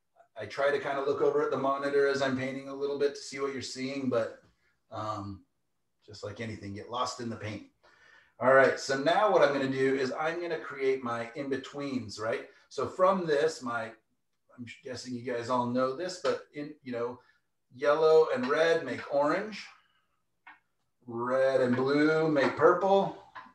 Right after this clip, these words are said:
blue, yellow, green, right? So that, that'll, the green will be here, orange here, purple here. Um, so I'm just gonna grab my yellow,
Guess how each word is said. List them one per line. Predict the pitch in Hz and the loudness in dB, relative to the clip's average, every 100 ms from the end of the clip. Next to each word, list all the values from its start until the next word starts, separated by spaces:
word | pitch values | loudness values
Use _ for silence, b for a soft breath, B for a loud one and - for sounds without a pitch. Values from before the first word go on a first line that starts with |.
| - | -10
blue, | 131 139 135 | -4 0 2
yellow, | 131 139 135 120 113 | 6 8 8 4 2
green, | 123 123 113 101 92 85 b b b b | 0 0 -2 -6 -10 -14 b b b b
right? | 107 165 330 - _ | 2 2 0 -8 _
So | - 104 | -12 -6
that, | 104 - | -6 -2
that'll, | 113 113 - - _ | 0 0 -2 -10 _
the | 113 | -8
green | 107 117 113 | -2 0 0
will | 107 | 0
be | 110 | -4
here, | 170 175 165 151 131 | -2 0 0 -2 -2
orange | 123 117 113 | -4 -4 -8
here, | 135 139 135 131 - - _ _ - | -8 -4 -2 -2 -6 -16 _ _ -12
purple | - 123 117 104 | -6 -4 -4 -8
here. | - 113 104 - - _ _ _ _ _ _ _ _ _ b b b b b _ _ _ - | -10 -10 -10 -12 -18 _ _ _ _ _ _ _ _ _ b b b b b _ _ _ -4
Um, | 131 127 123 117 101 - _ _ _ | 2 4 2 -2 -8 -16 _ _ _
so | 123 | -8
I'm | 127 | -8
just | 123 | -8
gonna | 127 | -6
grab | 123 131 127 | 0 2 4
my | 123 | 2
yellow, | 120 147 160 160 156 165 | 0 4 8 8 8 2